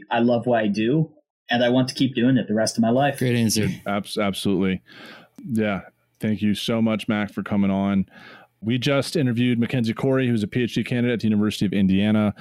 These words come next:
Speaker 3: studying, you know, how can we see childhood in the archaeological record. Um, Mac, do you have any social media that you would like to plug?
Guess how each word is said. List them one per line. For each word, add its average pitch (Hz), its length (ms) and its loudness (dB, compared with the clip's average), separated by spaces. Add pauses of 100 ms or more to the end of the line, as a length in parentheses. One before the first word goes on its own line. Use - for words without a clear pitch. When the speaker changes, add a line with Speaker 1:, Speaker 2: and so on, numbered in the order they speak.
(440)
Speaker 3:
studying, 110 800 0 (120)
you 107 200 0
know, 101 260 2 (300)
how 107 200 0
can 110 160 -2
we 107 220 2
see 110 400 0
childhood 110 400 0
in 90 60 4
the 95 80 2
archaeological 95 500 -2
record. 101 420 0
Um, 92 460 2
Mac, 113 240 0
do - 100 -2
you 127 60 2
have 120 320 0
any 120 240 2
social 117 340 0
media 120 300 2
that 120 140 0
you 117 80 2
would 120 100 -2
like 117 220 -2
to - 100 -4
plug? 147 380 0